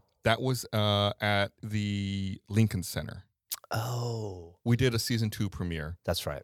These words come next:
Speaker 1: But that was, I think, very different 'cause people, it was, like, a theater and people who came specifically to see our thing. This was, this
Speaker 2: Yeah.
Speaker 1: is,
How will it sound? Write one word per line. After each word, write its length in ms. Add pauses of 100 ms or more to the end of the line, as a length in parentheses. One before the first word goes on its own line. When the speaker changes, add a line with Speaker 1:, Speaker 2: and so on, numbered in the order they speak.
(140)
Speaker 1:
But 160
that 140
was, 380
I 120
think, 220
very 200
different 260
'cause 80
people, 360 (320)
it 60
was, 100
like, 240 (220)
a 80
theater 540 (280)
and 140
people 200
who 100
came 280
specifically 500
to 80
see 140
our 120
thing. 220 (340)
This 140
was, 180
this 200
Speaker 2:
Yeah. 60
Speaker 1:
is, 100